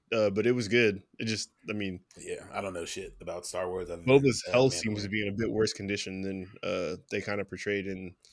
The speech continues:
Speaker 1: The Mandalorian is all.
Speaker 2: Oh, okay.
Speaker 1: And then they showed him getting out of the, um, the Sarlacc pit too, which is cool.
Speaker 2: I did see that they were showing, like, an episode of Parks and Rec from, like, seven years ago where Patton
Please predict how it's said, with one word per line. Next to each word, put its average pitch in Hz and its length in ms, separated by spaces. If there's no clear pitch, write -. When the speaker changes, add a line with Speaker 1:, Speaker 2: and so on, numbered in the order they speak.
Speaker 1:
The 104 60
Mandalorian 95 580
is 95 100
all. 95 320
Speaker 2:
Oh, - 160
okay. - 240
Speaker 1:
And 117 80
then 117 120
they 117 100
showed 127 240
him 113 120
getting 107 280
out 107 120
of 95 140
the, 98 380
um, 98 260
the 110 80
Sarlacc 110 440
pit - 240
too, 90 180
which 85 140
is 65 80
cool. 80 300
Speaker 2:
I 113 100
did 117 260
see 120 180
that 107 180
they 110 100
were 110 120
showing, 113 300
like, 98 180
an 95 60
episode 104 460
of 98 320
Parks 107 280
and 104 120
Rec 104 180
from, 110 120
like, 95 160
seven 104 320
years 104 200
ago 110 180
where 95 100
Patton 101 340